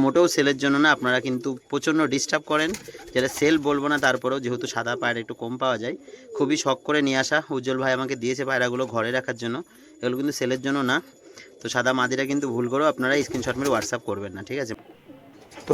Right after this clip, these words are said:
বন্ধুরা, লাস্টে আপনাদের কামাগার পায়রা শখ করে দিচ্ছি। কালশিরার মধ্যে শুধু আইস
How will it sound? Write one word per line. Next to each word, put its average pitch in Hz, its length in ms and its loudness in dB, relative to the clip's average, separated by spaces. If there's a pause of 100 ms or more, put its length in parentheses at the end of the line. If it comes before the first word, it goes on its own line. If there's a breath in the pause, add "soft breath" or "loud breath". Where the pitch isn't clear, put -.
বন্ধুরা, 139 280 8 (120)
লাস্টে 131 360 6
আপনাদের 147 360 2
কামাগার 131 440 6
পায়রা 143 260 6
শখ 127 120 2 (100)
করে 135 200 4
দিচ্ছি। 117 280 -6 (600 loud breath)
কালশিরার 151 520 6
মধ্যে 147 260 2
শুধু 147 120 0 (100)
আইস 139 140 4